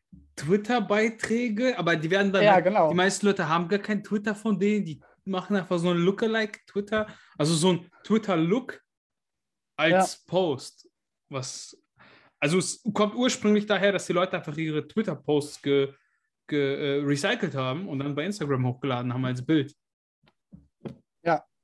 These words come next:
Speaker 1: Und das wird halt ein bisschen anders verwendet. In der Regel macht man da so einen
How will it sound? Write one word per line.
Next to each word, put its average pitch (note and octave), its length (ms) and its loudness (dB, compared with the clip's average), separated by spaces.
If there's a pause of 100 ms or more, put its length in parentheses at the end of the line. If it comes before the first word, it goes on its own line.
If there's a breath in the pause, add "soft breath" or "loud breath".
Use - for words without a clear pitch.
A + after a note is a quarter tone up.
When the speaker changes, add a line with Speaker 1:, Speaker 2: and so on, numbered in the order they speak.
(1300)
Speaker 1:
Und - 200 -10
das C#3 100 -4
wird E3+ 120 -4
halt G#3 140 -2
ein D#3 60 -10
bisschen D3+ 220 -4
anders D#3+ 240 -2
verwendet. C#3+ 380 -2
In C3+ 100 -2
der C3 100 0
Regel D3 280 0 (220 loud breath)
macht - 180 -6
man D#3 120 2
da D3 100 4
so D3 120 2
einen C#3+ 280 0